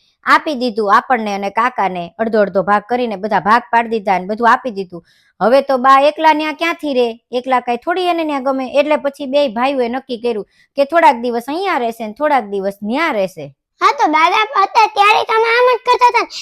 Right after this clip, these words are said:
Speaker 2: કોક વાર બા અહીંયા રહેતા હતા, કોક વાર દાદા અહીંયા રહેતા હતા, કોક વાર બા કાકાના ઘરે રહેતા હતા, કોક વાર દાદા કાકાના ઘરે રહેતા હતા. બે અહીંયા હારે તો રહેતા જ નહોતા, અથવા બે ન્યા હારે નથી રહેતા.
Speaker 1: એમાં એવું છે,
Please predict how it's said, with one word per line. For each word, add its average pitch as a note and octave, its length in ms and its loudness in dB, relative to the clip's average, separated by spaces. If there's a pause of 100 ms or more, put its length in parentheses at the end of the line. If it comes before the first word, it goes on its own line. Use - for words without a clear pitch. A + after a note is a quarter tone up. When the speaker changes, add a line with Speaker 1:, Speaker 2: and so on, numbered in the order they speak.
(140)
Speaker 2:
કોક G4 260 0
વાર G4+ 200 4
બા A#4 200 8
અહીંયા F#4+ 280 4
રહેતા E4 240 0
હતા, D4+ 160 -4 (280)
કોક F#4 220 4
વાર F#4 180 6
દાદા A4+ 280 4
અહીંયા F4 260 2
રહેતા D#4+ 220 -6
હતા, D4 140 -4 (260)
કોક F4+ 240 4
વાર F#4 200 6
બા F#4 120 10 (300)
કાકાના G#4+ 420 2
ઘરે D#4+ 260 2
રહેતા D4+ 260 -8
હતા, D4 140 -8 (260)
કોક F#4+ 160 6 (100)
વાર G4 160 8 (460)
દાદા A4 380 6
કાકાના G4 400 0
ઘરે D4 260 -2
રહેતા C#4+ 300 -8
હતા. C4+ 180 -6 (440)
બે D4+ 180 4 (160)
અહીંયા G4 320 4
હારે F4+ 220 6 (140)
તો F#4 220 0
રહેતા A4+ 280 6
જ G#4+ 100 2
નહોતા, - 240 -6 (560)
અથવા G#4 320 2 (260)
બે F#4 100 2 (140)
ન્યા C5 320 4
હારે G4+ 220 4
નથી E4+ 400 -2
રહેતા. D4 320 -8 (400)
Speaker 1:
એમાં C#4 260 0
એવું D4 180 0
છે, A3+ 80 -2